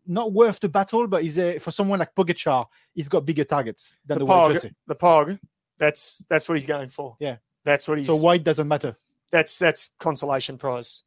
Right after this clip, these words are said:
Speaker 1: Yeah.
Speaker 2: That's a little bonus at the end if he wins the yellow. No, the yellow's it. Uh,
Speaker 1: Okay.
Speaker 2: he, he, he know, he, one hundred percent he knows he's,
Speaker 1: <laughs>
Speaker 2: he's the second best or best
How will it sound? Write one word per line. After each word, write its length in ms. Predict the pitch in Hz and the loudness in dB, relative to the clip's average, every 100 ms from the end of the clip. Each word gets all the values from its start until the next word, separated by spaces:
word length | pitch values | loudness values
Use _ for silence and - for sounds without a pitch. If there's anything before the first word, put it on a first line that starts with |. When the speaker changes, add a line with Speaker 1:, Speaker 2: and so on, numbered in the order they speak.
| - | -10
Speaker 1:
Yeah. 100 | 139 | -2
Speaker 2:
That's 160 | 160 156 | 0 0
a 60 | |
little 200 | 156 143 | -2 -2
bonus 380 | 131 139 135 - | 2 2 0 -6
at 80 | 135 | -6
the 140 | 139 | -4
end 100 | 131 | -6
if 80 | 131 | -8
he 80 | 135 | -10
wins 240 | 135 127 | -10 -10
the 80 | 127 | -10
yellow. 240 | 123 123 120 | -10 -10 -8
No, 180 | 135 | -6
the 80 | 127 | 0
yellow's 400 | 147 151 151 135 | 4 4 4 0
it. 180 | 143 - _ _ _ _ | -6 -12 _ _ _ _
Uh, 120 | 143 151 | -6 -6
Speaker 1:
Okay. 120 | 139 185 | 0 2
Speaker 2:
he, 80 | |
he, 240 | 202 180 - - - - _ 175 | 4 2 -4 -16 -20 -20 _ -4
he 60 | 170 | 0
know, 160 | 160 - | 0 0
he, 220 | 170 175 _ _ _ _ _ - 165 | -4 -6 _ _ _ _ _ -20 -2
one 220 | 196 202 | 0 2
hundred 180 | 143 127 | 0 -6
percent 260 | 120 143 123 | -10 -10 -8
he 100 | 135 | -6
knows 280 | 135 131 | -4 -6
he's, 360 | 127 127 123 135 _ | -8 -12 -12 -16 _
Speaker 1:
<laughs> 140 | _ 151 | _ -8
Speaker 2:
he's 180 | 165 | -8
the 100 | 156 | -6
second 280 | 160 202 147 | -6 -6 -6
best 300 | 139 139 - - | -8 -8 -10 -6
or 220 | 147 131 _ _ _ _ 143 | -6 -8 _ _ _ _ -8
best 140 | 143 | -8